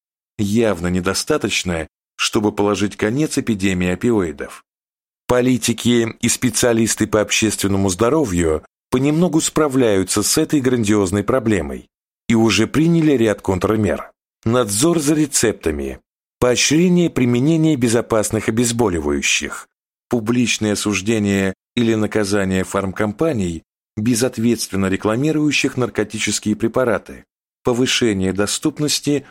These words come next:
антидота налоксона и лечение наркозависимых с помощью заместительной и когнитивно-поведенческой терапии. Признаком того, что эти меры могут возыметь действие,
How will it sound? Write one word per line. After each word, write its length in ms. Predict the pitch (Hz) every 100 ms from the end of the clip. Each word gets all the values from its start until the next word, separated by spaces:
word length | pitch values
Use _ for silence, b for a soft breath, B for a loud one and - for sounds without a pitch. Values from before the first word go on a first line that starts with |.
| _ 131
антидота 560 | 117 - 110 123 120
налоксона 760 | 113 120 131 - 107 80 67 - _ _ _ _ -
и 100 | 120
лечение 640 | 120 117 - 127 104 98
наркозависимых 1080 | 95 98 92 92 107 127 156 - 90 85 - _ _ -
с 160 | -
помощью 520 | - 131 113 104 - 98
заместительной 920 | 104 107 - 165 - 104 92 87 - _ _
и 120 | 120
когнитивно-поведенческой 1400 | 117 107 110 113 160 151 151 123 110 98 110 107 - 110
терапии. 640 | 110 113 117 95 71 69 _ _ _ _ _ _ _
Признаком 600 | 123 123 98 104 107 104
того, 320 | 113 104 104
что 200 | 101 -
эти 180 | 101 -
меры 300 | 110 107 104
могут 420 | 107 107 92 98
возыметь 420 | 98 95 104 107
действие, 720 | 101 165 139 - 87 85 73